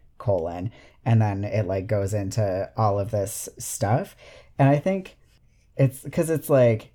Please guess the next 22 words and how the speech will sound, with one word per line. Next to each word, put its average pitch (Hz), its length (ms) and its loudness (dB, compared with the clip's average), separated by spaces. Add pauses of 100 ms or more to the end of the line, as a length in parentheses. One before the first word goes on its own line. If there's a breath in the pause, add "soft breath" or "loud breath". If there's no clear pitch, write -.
(340)
how 151 320 2
Voldemort 131 480 4
had 131 160 4
killed 123 280 2
Harry's 120 320 2
father 110 320 2
first, 107 420 0
whatever, 107 400 2
whatever. 104 400 2
And 107 120 0
then 107 100 -2
at 107 120 0
the - 200 -6
end, 151 240 2
it's 127 180 0
like 117 180 4
he 131 160 2
knew 120 220 6
these 120 220 2
details 113 440 0
because 110 360 2
of, 101 80 -6